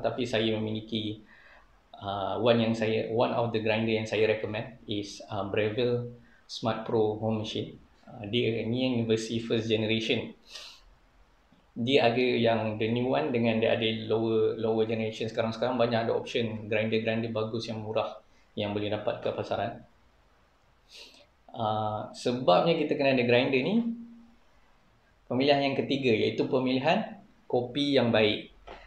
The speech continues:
Ah, sebab ramai orang yang, ah, saya tahu, ah, kita bukan nak condemn, tapi ramai orang yang prefer, masih prefer minum dekat kedai-kedai kopi yang franchise. Tak ada masalah. Diorang juga ada menjual biji-biji kopi. So, yang pemilihan yang ketiga ni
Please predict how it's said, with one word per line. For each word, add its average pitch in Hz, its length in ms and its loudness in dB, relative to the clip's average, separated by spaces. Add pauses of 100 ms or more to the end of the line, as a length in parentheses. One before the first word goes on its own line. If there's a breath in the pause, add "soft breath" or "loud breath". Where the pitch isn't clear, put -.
(420 loud breath)
Ah, 113 400 2
sebab 120 720 0 (240)
ramai 127 400 4
orang 151 320 4
yang, 117 400 4
ah, 107 400 -2 (320)
saya 131 320 2
tahu, 170 320 6 (160)
ah, 104 480 4
kita 110 320 -2
bukan 113 240 2
nak - 80 -4
condemn, 107 400 -2 (320)
tapi 113 560 -2 (160 loud breath)
ramai 110 240 2
orang 120 240 4
yang 113 160 2
prefer, 110 320 -2
masih 107 320 -2
prefer 107 320 -2
minum 107 320 -2
dekat - 560 -2
kedai-kedai 107 480 0
kopi 113 320 0
yang 113 80 -2
franchise. 117 480 -2
Tak 120 80 4
ada 143 80 0
masalah. 113 440 4 (520 soft breath)
Diorang 127 320 4
juga 135 160 4
ada 117 160 4
menjual 113 400 4
biji-biji 110 400 -2
kopi. - 480 -6
So, - 160 -8
yang 113 240 0
pemilihan 123 320 2
yang 123 80 0
ketiga 127 320 -2
ni 160 240 -4